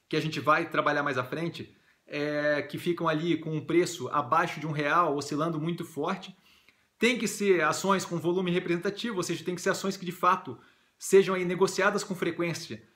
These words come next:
é, tendo aí um valor relevante,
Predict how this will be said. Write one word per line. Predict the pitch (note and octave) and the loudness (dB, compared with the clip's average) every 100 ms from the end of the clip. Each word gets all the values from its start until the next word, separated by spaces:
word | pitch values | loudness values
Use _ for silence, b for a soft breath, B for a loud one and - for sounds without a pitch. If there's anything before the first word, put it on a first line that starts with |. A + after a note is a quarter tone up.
| b b - | b b -8
é, | D3+ D3 | -2 -2
tendo | D3 - A3+ A3 F3 | 0 2 4 4 4
aí | F3+ | 4
um | F3 | 2
valor | D#3+ D#3+ F3+ | 4 4 2
relevante, | C#3+ G3+ F3+ C3+ G3 - A2+ | 4 2 2 0 -2 -2 -8